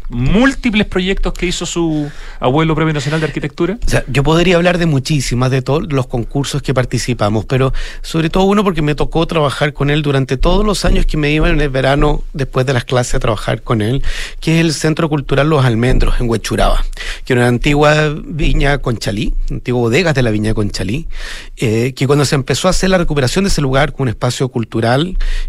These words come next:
Speaker 2: em, pasaban, eran, iban a ser los muros de adobe más altos que iba a tener Chile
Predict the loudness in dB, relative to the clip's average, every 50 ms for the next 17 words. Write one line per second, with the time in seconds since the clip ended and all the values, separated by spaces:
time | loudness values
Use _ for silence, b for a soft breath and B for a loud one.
0 | B -4 -2 -2 -2 -2 -4 -6 -8 -12 -18 -20 -20 -20 -2 0 0 2 2 2
1 | 2 2 0 0 -2 -2 0 0 0 -2 -4 -10 -6 -4 -2 -2 -2 -2 -2 -4
2 | -4 -4 B B B B B B B B -2 0 0 0 0 0 0 0 0 0
3 | 0 0 0 0 2 2 2 2 2 0 0 0 -2 -2 B B B B B B
4 | -4 -4 -4 0 0 0 0 0 -2 -4 -6 -4 -2 0 0 0 0 0 0 0
5 | 0 0 0 0 -2 -6 -8 -4 -2 -2 0 0 0 -2 -4